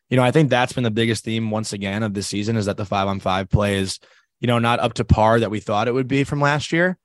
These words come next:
But I, I think the biggest difference, and it's kind of changed in the last couple of games right now, was just that added grit. Like, last year, the team knew going in, there was that narrative, like, Tom Wilson broke the Rangers, right? So they wanted to show that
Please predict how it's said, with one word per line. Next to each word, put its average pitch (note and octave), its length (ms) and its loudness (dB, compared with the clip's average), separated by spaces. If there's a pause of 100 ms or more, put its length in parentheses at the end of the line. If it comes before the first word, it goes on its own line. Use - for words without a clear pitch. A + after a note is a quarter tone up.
(420)
But C#3 280 2 (440)
I, C#3 220 -2
I - 20 2
think F#3 180 -2
the F3+ 80 0
biggest C#3 380 0
difference, B2 360 -8
and B2 120 -4
it's A2+ 100 -10
kind D3+ 160 0
of C3 80 0
changed A#2 380 -4
in A#2+ 40 -4
the A2+ 80 -2
last G#2+ 260 -2
couple G#2+ 200 -6
of G2+ 60 -4
games G2+ 280 -2
right A2 180 2
now, G#2 340 0
was A2+ 220 -2
just A2+ 260 -6
that A#2+ 180 0 (260)
added A#2+ 320 -2
grit. G2 340 -4 (100)
Like, G#2+ 200 -2
last A#2+ 380 0
year, A#2 140 2
the G#2+ 80 -4
team A2+ 280 -4
knew A2+ 140 0
going A2 280 0
in, G#2+ 320 -4 (300)
there A2+ 140 -2
was A#2 120 2
that A#2 120 2
narrative, A2 460 0
like, G#2+ 160 -6
Tom A2+ 320 -2
Wilson A2 340 -4
broke A2+ 260 0
the A#2+ 80 -4
Rangers, A2 560 -2
right? A2 200 -4
So A2+ 100 -10
they A2+ 80 -4
wanted A2 300 -6
to G#2+ 80 -8
show A2 360 0
that A2 200 0